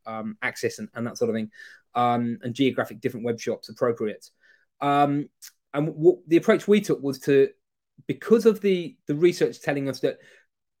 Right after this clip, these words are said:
brands were so important to them in each particular market, and that all of the keyword, um, work that had gone in beforehand, the web shops were, um,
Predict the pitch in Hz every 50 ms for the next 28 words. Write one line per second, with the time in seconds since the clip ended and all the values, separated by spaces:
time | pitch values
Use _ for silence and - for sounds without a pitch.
0 | _ _ - 147 156 160 160 160 156 147 131 131 135 131 127 - 151 139 135 127
1 | 127 131 131 - _ 143 127 - - 180 180 170 175 143 113 - 117 120 127 131
2 | 143 131 - - - - 117 - 127 123 143 151 143 139 - 123 110 98 - -
3 | 113 117 123 - - 143 139 131 127 127 123 - 156 151 143 123 123 123 120 117
4 | 113 - - _ _ - 117 113 113 113 113 110 110 110 - _ - - - -
5 | - - _ _ _ _ _ _ _ _ 131 123 143 139 131 107 - - 123 127
6 | 120 135 131 131 127 123 117 123 - - 147 139 123 120 117 113 110 107 - _
7 | _ _ _ _ _ - 127 131 156 185 190 180 - - 180 160 - - - 143
8 | 139 147 143 139 139 135 135 135 - - - _ 117 127 123 120 123 123 123 113